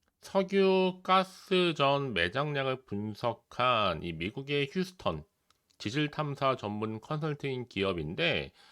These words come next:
자, 액트지오사의 비토르 아브레우 이 고문이 이번 주에 한국을 방문한다는 거죠. 그래서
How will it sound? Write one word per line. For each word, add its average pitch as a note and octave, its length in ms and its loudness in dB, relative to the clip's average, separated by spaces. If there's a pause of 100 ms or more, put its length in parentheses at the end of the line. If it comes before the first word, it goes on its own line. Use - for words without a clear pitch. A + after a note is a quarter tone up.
(160)
자, F#2 200 0
액트지오사의 C#3+ 1300 -2
비토르 B2+ 520 -4
아브레우 G#2+ 540 -2 (280)
이 G2+ 100 -6
고문이 G#2 600 -2 (280)
이번 E3+ 400 0
주에 D#3 180 -2
한국을 D#3 540 -4
방문한다는 C#3+ 640 -4
거죠. D2 300 -6 (120)
그래서 E3+ 760 4